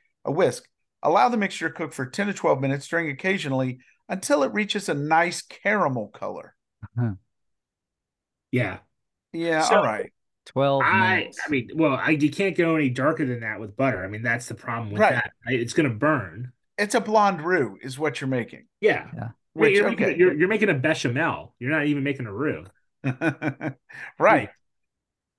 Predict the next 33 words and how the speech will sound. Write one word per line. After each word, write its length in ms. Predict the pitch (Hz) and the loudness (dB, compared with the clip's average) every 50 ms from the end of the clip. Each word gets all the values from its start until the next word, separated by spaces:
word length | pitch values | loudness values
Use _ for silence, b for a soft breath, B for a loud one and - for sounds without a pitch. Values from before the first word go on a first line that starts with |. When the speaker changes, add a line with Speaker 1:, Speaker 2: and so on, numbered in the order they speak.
| _ - | _ 0
Speaker 1:
All 140 | - 196 190 | 2 4 6
right. 200 | 165 139 131 127 139 | 6 6 4 2 0
And 120 | 151 147 | -4 -4
so 220 | - - 180 175 | 0 2 4 4
then, 380 | 170 175 220 214 208 208 196 - - | 4 4 2 2 2 0 -4 -6 -6
I 60 | 180 | -4
mean, 200 | 196 214 220 208 | -4 -2 -2 0
then 180 | 240 254 226 220 | 0 0 2 0
the 80 | 214 | -2
kind 260 | 220 - 208 202 190 | -2 0 0 0 0
of 120 | 185 175 - | 0 -6 -6
thing 340 | - 170 165 165 160 156 147 | -6 -6 -6 -6 -8 -10 -10
sort 260 | 135 - - 160 151 | -8 -2 0 0 2
of 80 | 143 135 | 2 0
runs 400 | 135 143 143 143 139 139 131 - | 0 2 2 2 2 0 -4 -2
like 220 | 139 131 127 127 | -2 -2 -2 -2
you 100 | 147 143 | -4 -4
would 120 | 135 123 123 | -2 -2 -2
expect. 520 | 117 - - - - 113 101 101 - - | -4 -8 -8 -4 -2 -2 -2 -4 -6 -2
You 120 | 123 127 | 2 4
add 160 | 131 131 131 127 | 4 4 4 2
the 60 | 127 | 0
diced 340 | 117 147 151 156 151 - 180 | 2 4 2 2 2 0 -2
onions 320 | 175 170 170 160 143 147 | -2 -2 -2 -8 -8 -8
and 80 | 151 143 | -6 -6
the 60 | 139 | -6
celery. 360 | 135 - 214 220 202 180 175 | 0 2 2 2 2 0 0
By 200 | 151 196 214 220 | 2 2 2 2
the 100 | 190 170 | 2 0
way, 460 | 151 180 175 139 113 107 104 117 131 _ _ _ _ _ _ _ _ _ _ _ _ _ _ _ _ _ _ | 2 2 2 2 2 0 -6 -8 -12 _ _ _ _ _ _ _ _ _ _ _ _ _ _ _ _ _ _
she's 280 | - - - 214 202 - | -8 -6 -4 -4 -4 0
got 240 | - 190 165 156 143 | 4 4 4 6 6
a, 200 | 135 127 120 | 4 2 2